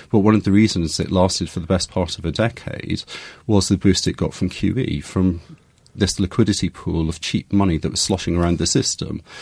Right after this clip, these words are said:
And as soon as you start draining away that liquidity pool,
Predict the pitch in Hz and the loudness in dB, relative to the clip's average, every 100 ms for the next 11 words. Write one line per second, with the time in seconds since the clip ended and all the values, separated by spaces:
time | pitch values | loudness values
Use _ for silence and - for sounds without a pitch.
0 | - - 101 95 117 98 92 - 98 76 | -16 0 2 4 2 2 0 0 -2 2
1 | 101 95 90 87 95 85 113 127 104 76 | 2 4 4 0 -2 2 4 4 2 -2
2 | 73 92 - 127 131 95 90 - 80 - | 0 -2 0 0 0 -2 -4 -6 -6 -4
3 | 78 82 | -2 -2